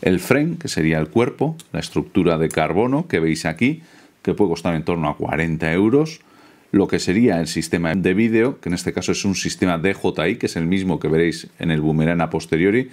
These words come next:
que es la cámara y el emisor de vídeo, que lo que hacen es dar imagen en directo a las gafas. Cuesta en torno a cien, ciento cincuenta euros. Como veis, las gafas que utiliza el militar en las imágenes son estas mismas,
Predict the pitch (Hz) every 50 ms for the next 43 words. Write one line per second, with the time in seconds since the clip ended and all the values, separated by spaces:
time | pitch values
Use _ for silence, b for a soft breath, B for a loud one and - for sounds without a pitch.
0 | B B B B B - 90 82 82 85 80 82 - - 104 98 92 80 76 73
1 | 73 - _ _ _ _ _ - 85 80 80 78 80 80 80 - 92 87 82 82
2 | 85 82 92 110 117 120 123 131 143 147 B B B B B B B B B B
3 | _ - 85 85 87 82 80 101 104 - - 90 92 90 80 - - - _ _
4 | - 90 92 90 90 113 110 98 95 92 95 104 - - 87 82 82 82 80 85
5 | 85 98 92 - - 82 78 - - - - 82 82 82 80 80 90 101 107 104
6 | 131 135 135 - - 107 107 101 - - 90 87 82 78 90 87 87 80 73 -
7 | - - 107 107 107 107 95 - - 92 87 82 85 80 - 82 71 - 87 82
8 | 78 78 80 90 107 120 120 123 131 127 - - - - - - - - - -
9 | - - 92 85 85 87 98 113 123 120 - 95 82 80 82 98 98 - - 90
10 | 82 - - - 76 71 82 82 90 90 - - 82 78 76 - - - - -
11 | 90 90 85 85 87 87 85 87 82 82 101 107 117 117 117 - - - 101 92
12 | 87 85 80 - - 87 90 95 92 - 101 110 107 101 - 98 92 90 90 -
13 | - _ _ - 92 90 - - 76 71 80 80 80 78 85 95 110 120 -